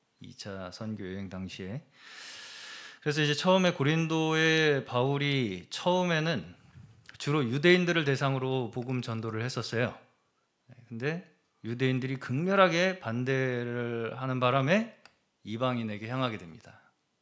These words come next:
이방인에게 그 이제 복음이 향하게 되는데 여기서 이제 특히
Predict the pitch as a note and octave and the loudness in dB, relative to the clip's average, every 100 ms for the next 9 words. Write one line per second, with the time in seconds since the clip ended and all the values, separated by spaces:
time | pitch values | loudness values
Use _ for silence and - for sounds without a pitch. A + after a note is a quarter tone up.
0 | - G2 G2 F#2+ F2+ G2 G2 G2+ G2 F#2+ | -16 -12 -10 -10 -10 -14 -16 -14 -14 -12
1 | F#2+ F#2+ - - - - - - - - | -14 -16 -20 -20 -20 -20 -20 -20 -20 -20
2 | _ G#2+ G#2+ G#2+ G2+ F2+ G2 - _ _ | _ -10 -4 -2 -2 -6 -12 -20 _ _
3 | _ _ _ - A#2+ A#2+ A2+ A2+ A#2+ A#2 | _ _ _ -2 0 0 0 -2 0 2
4 | C3+ E2 - _ _ _ _ _ _ C3 | 0 0 -12 _ _ _ _ _ _ -20
5 | - A2 B2 C3 A#2 A#2+ - F3 G3 G#3 | -10 -6 -4 -2 -2 -4 -6 -4 2 2
6 | A3+ | 0